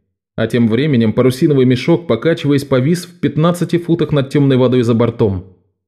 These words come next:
«Секретарь суда, приведите приговор в исполнение», скомандовала Дракеша.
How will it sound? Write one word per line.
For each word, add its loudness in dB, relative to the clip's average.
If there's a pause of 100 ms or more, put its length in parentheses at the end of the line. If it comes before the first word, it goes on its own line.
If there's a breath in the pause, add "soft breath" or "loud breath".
(200)
«Секретарь 0
суда, 0
приведите 0
приговор 2
в 0
исполнение», 0 (100)
скомандовала 0
Дракеша. -2